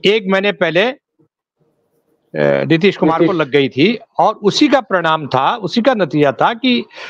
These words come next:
Speaker 1: वो, अ, प्लानिंग कमीशन, नीति आयोग की बैठक में नहीं आए। उसके अलावा उन्होंने total cut off, मोदी and company, गुजरात lobby से वो total कट ऑफ हो गए।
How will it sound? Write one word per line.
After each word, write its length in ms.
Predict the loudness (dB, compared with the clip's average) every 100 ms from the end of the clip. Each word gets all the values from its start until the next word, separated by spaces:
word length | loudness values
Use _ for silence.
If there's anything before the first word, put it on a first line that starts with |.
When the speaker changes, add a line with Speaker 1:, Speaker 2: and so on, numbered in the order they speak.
| -4 2
Speaker 1:
वो, 500 | 4 4 4 0 -2 -8 -16
अ, 40 | -14 -16 _ -2
प्लानिंग 380 | 0 -2 -4
कमीशन, 400 | -4 -2 0 0
नीति 280 | -2 -2 0
आयोग 220 | 2 0 -2
की 80 |
बैठक 260 | -2 -2 -2
में 140 | 0
नहीं 180 | 2 2
आए। 220 | 0 -4 -14 _ _ _
उसके 300 | -2 2 2
अलावा 440 | 4 2 2 4 2
उन्होंने 420 | 2 0 0 -2
total 400 | 0 0 2 0
cut 260 | 0 0 2
off, 200 | 0 -2 _ _ _ 0
मोदी 380 | 4 4 4 2
and 260 | 0 -2 -2
company, 560 | -4 -2 -2 0 -2
गुजरात 420 | 0 0 2 2 2
lobby 220 | 2 2
से 180 | 2 2
वो 120 | 2
total 340 | 2 2 2 0
कट 240 | -2 -2
ऑफ 120 | -2 -2
हो 100 | -2
गए। 220 | -2